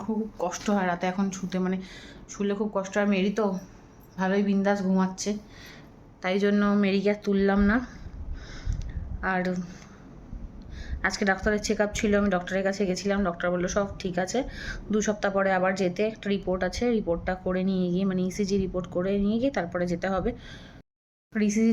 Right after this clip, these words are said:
রিপোর্টটা দেখার পরে তারপরে ডাক্তার আমাকে ডেট দিয়ে দেবে বলেছে, মানে কবে কি ডেলিভারি ডেট সব দিয়ে দেবে।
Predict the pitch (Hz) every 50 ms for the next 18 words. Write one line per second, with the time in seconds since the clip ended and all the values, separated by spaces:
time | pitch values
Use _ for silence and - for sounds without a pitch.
0 | 220 233 226 226 226 226 254 247 247 247 247 - - - 208 202 202 185 - -
1 | 226 226 226 226 208 208 254 285 294 240 208 214 208 202 190 185 - - 202 196
2 | 190 190 202 262 226 202 185 175 175 170 - 180 175 170 170 170 170 165 170 170
3 | 170 170 - 190 185 185 185 185 185 190 - - - - - - - - - 214
4 | 202 190 196 202 196 214 190 196 196 190 190 185 190 185 190 196 180 175 180 208
5 | 208 - - - 190 180 175 180 180 175 175 180 175 208